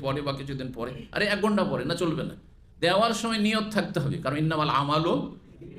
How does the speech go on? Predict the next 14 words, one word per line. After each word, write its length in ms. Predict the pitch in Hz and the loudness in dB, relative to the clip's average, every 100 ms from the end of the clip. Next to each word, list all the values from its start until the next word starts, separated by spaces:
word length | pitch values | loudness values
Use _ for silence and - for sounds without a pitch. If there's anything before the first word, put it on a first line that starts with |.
| 175 | -2
বিন্নিয়াত, 520 | - - 214 240 214 - - - - - | 2 2 4 2 2 -2 -8 -18 -20 -16
সমস্ত 460 | - 185 247 247 202 | -4 0 0 -2 -2
আমল 260 | 170 175 185 | 0 0 0
নির্ভরশীল 460 | 180 196 190 202 | 2 2 2 -2
নিয়তের 340 | 190 196 190 160 | 0 0 0 -2
উপর। 180 | 147 107 - | -2 -4 0
যখন 260 | 196 190 240 | 0 2 0
আপনি 260 | 208 202 196 117 | 0 -2 -4 -6
দেন 380 | 139 156 147 147 - | 0 2 2 0 -4
তখন 180 | 156 165 | -4 -4
কি 160 | 185 | -2
নিয়তে 240 | 175 156 139 | -2 -2 -4
দিয়েছিলেন? 360 | 123 113 - - - - - - - - - | -8 -8 -10 -12 -20 -20 -20 -20 -20 -20 -6
ধার 280 | 120 143 202 | 0 4 4